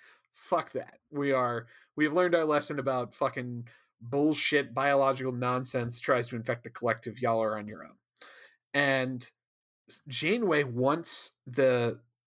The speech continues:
actual, like, anti-Borg disease redeveloped by the Doctor as an option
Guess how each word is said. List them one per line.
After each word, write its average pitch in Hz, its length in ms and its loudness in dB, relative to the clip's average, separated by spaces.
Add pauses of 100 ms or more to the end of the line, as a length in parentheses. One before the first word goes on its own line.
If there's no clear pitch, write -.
(300)
actual, 147 400 2
like, 131 220 4 (180)
anti-Borg 135 720 0
disease 147 540 2
redeveloped 120 800 0
by 113 140 2
the 107 120 -2
Doctor 107 440 0
as 120 140 2
an 107 160 -4
option 127 560 -4